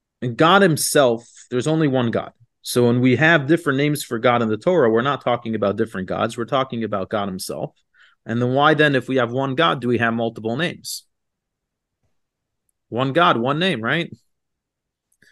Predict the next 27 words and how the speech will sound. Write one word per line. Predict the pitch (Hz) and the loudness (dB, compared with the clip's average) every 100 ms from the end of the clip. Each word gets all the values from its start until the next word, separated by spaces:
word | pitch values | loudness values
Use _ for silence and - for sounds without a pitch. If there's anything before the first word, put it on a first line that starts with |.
| - - _ _ | -20 -20 _ _
So | - - 131 123 - | -4 4 4 4 0
the | 127 147 | -2 2
answer | 190 233 - | 2 0 -2
to | 165 | 0
that | 143 131 | 0 0
is, | 120 | -2
is | 117 | -4
because | 131 127 143 131 120 | -6 0 2 2 2
there's | 135 131 | 2 2
no | 147 208 | 2 2
name | 208 180 185 160 | 4 2 0 0
that | 127 - | -2 -4
can | - 143 | -6 -4
define | 127 110 127 117 101 | -2 -2 -2 -2 -2
God. | 90 55 _ _ _ _ _ _ _ _ _ _ _ _ _ _ _ _ _ - | -6 -10 _ _ _ _ _ _ _ _ _ _ _ _ _ _ _ _ _ 0
There | 131 | 4
isn't | 196 233 | 6 6
a | 180 | 4
description | 135 - - - 185 - 139 | 2 -2 -10 0 0 2 -2
which | 123 - | -2 -4
quantifies | 151 143 127 117 113 104 95 | 0 0 0 -2 0 0 -4
God, | 98 98 - | -4 -6 -6
'cause | 113 | -4
God | 107 127 | 0 2
is | 131 | 2
beyond | 113 120 117 120 123 117 | 0 -2 2 2 0 -2
any | 127 127 123 117 | -4 -2 0 -2